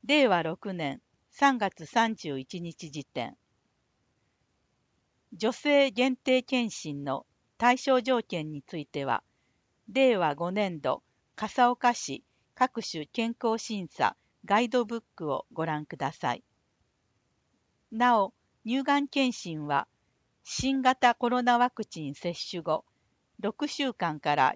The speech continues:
十週間経過してから受診することが望ましいとされています。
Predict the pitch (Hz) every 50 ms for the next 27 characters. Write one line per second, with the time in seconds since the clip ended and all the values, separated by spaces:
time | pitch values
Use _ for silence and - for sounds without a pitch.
0 | - 160 - 202 208 220 - - - 277 262 220 - _ - 139 120 117 - _
1 | _ _ _ _ _ - - 233 226 - 233 233 226 - - - 233 - - 180
2 | 147 139 110 - - _ _ _ _ _ - 165 190 - - 233 226 233 - -
3 | 226 208 214 - 220 208 - 220 185 165 151 151 160 165 208 202 196 214 214 220
4 | - - 208 170 - _ - 123 - - _ _ _ - 180 156 156 147 - 156
5 | 143 143 135 131 135 135 - _